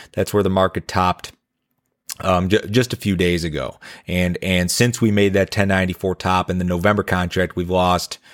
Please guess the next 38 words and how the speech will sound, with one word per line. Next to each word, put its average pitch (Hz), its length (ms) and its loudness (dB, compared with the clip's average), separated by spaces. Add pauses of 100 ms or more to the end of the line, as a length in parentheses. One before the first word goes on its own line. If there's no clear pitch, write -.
(180)
forty 101 380 0
cents 87 380 -4
since 80 300 -10
then. 65 300 -12 (760)
So - 160 -2
I'm 120 100 0
gonna 147 160 2
look 131 220 2
at 123 80 0
that 110 180 2
ten 113 180 0
ninety-four 98 760 0 (420)
and 95 160 -4
say 101 300 2
that, 92 480 0
uh, 90 240 -4
ten 113 200 -2
ninety-four 101 580 2
is, 90 180 -2
is 92 300 -2
definitely 98 500 2
our 87 160 2
hurdle 95 580 0 (300)
to - 100 0
the 95 180 -2
upside 87 600 0
that 87 140 -2
we've 95 180 -4
got 90 240 -2
to 98 80 -8
get 90 260 -4
through, 107 400 4
of 78 140 -6
course. - 440 -8 (280)
Um, 85 240 -2
that's, 95 300 0
that's 104 440 0
my 95 460 0